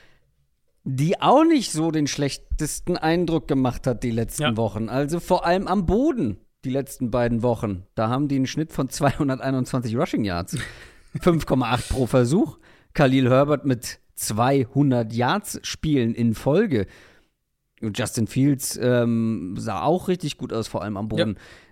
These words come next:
Speaker 1: Ähm, und das unter anderem gegen die oft eigentlich gute Run-Defense der Falcons. Also jetzt auch nicht
Speaker 2: Mhm.
Speaker 1: so, dass sie irgendwie die miesesten Run-Defense der Liga da irgendwie gegenüber hatten.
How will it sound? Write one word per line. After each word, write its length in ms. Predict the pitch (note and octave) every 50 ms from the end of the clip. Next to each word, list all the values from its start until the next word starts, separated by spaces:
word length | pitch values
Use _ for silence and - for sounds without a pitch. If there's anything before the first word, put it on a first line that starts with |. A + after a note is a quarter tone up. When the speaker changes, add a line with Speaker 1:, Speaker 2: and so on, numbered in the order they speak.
| _ _ -
Speaker 1:
Ähm, 220 | C3 C3 B2+ A#2+ - _ _ _ _ _ _ _ _ _ _ -
und 240 | - C3 A2 -
das 160 | B2+ B2+ B2+ C3
unter 400 | - F#3 G3 G#3+ A3 F3+ - A2+
anderem 580 | C#3 F3 A3 G#3+ D#3 A#2+ A2+ A#2+ C#3 F#3 G#3+ - _ _ _ _ _ -
gegen 540 | B2 A#2+ B2 C#3+ D#3 F#3+ F#3+ F3+ F3+ D#3
die 240 | - - B2 B2 B2+ -
oft 360 | - B2 D3 - - - - -
eigentlich 680 | - B2+ C#3+ F3+ A#3+ C4+ B3+ B3 - - F#3 - - -
gute 240 | F3+ G3 G3 -
Run-Defense 560 | C#3 B2+ C#3 D3+ F#3 E3 D#3 D3+ - D3 C3+ -
der 120 | - -
Falcons. 380 | - - D#3 G3 - A#2+ G2+ -
Also 200 | G2+ G#2 A2 B2
jetzt 140 | A#2+ A#2 D3
auch 100 | D3 D3
nicht 140 | D3 C3+ B2
Speaker 2:
Mhm. 40 | E3
Speaker 1:
so, 100 | F#3 B2+
dass 160 | B2 B2 -
sie 240 | - A#2+ A#2+ A#2 A#2
irgendwie 280 | G#2+ A2+ A#2 A#2+ A2+
die 240 | G#2+ A2+ A2+ A2 A2
miesesten 720 | A2 A2+ A#2 A#2+ B2 A#2 A#2 - - A#2 A2 A2 A2 A2 A2
Run-Defense 540 | A2+ A#2 B2+ A#2+ A#2+ A2+ B2 A#2+ A#2 -
der 160 | - A2+ A2 -
Liga 380 | A#2+ A#2 A#2 C3+ E3+ A#3+ D#3
da 180 | G#2+ F2 E2+ E2
irgendwie 260 | E2 F#2 G2 F#2 F#2+
gegenüber 380 | F#2+ F#2+ F2 E2+ E2 F2+ F#2+ F2
hatten. 220 | F2 - C3 D3+